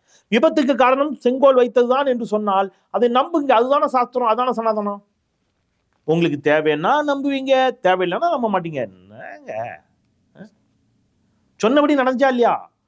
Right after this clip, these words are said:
செங்கோல் வைத்தால் சிக்கல் வரும், வந்துடுச்சா இல்லையா? இயற்கை சீற்றம், பெருமழை வெள்ளம்,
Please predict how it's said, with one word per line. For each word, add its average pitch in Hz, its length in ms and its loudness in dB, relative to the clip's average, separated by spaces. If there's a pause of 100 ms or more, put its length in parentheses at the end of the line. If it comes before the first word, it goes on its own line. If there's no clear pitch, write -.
(140)
செங்கோல் 233 340 2
வைத்தால் 240 380 0
சிக்கல் 233 240 -6
வரும், 214 360 -2 (100)
வந்துடுச்சா 247 380 0
இல்லையா? 220 280 0 (580)
இயற்கை 262 400 2
சீற்றம், 208 360 -4
பெருமழை 254 360 0
வெள்ளம், 226 440 -2